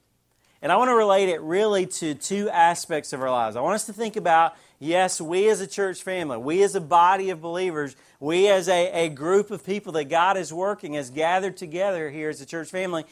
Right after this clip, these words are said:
we're going somewhere together. But I also wanna think about ways that maybe God is calling you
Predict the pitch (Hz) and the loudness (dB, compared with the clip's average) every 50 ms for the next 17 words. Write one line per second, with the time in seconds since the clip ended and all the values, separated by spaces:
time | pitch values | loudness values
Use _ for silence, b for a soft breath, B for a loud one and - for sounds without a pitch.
0 | B B B B - 147 170 208 247 247 254 233 202 180 165 143 - - 151 147 | B B B B -4 0 2 2 4 4 6 6 6 6 2 -2 -8 -8 -8 -6
1 | 147 139 135 127 117 123 123 127 139 156 151 b b b b 156 175 190 202 208 | -6 -6 -6 -6 -6 -6 -4 -4 -4 -4 -6 b b b b 0 4 6 8 8
2 | 240 285 285 285 - 226 180 156 160 165 180 185 185 185 180 - 208 202 180 202 | 8 6 4 2 0 0 2 2 2 2 2 0 -2 -4 -4 -4 -6 -8 -4 0
3 | 202 196 175 165 170 175 180 196 202 196 151 190 175 165 170 170 170 160 165 151 | 0 0 0 0 -2 -2 -2 -2 -2 -4 -6 -8 -8 -6 -6 -6 -6 -6 -8 -8
4 | 139 151 147 151 156 156 156 143 - - - 160 156 151 147 139 139 139 135 139 | -4 -2 0 0 0 0 -2 -6 -10 -10 -8 -6 -6 -4 -6 -6 -8 -10 -10 -10
5 | 139 135 120 107 95 95 | -10 -10 -10 -10 -12 -14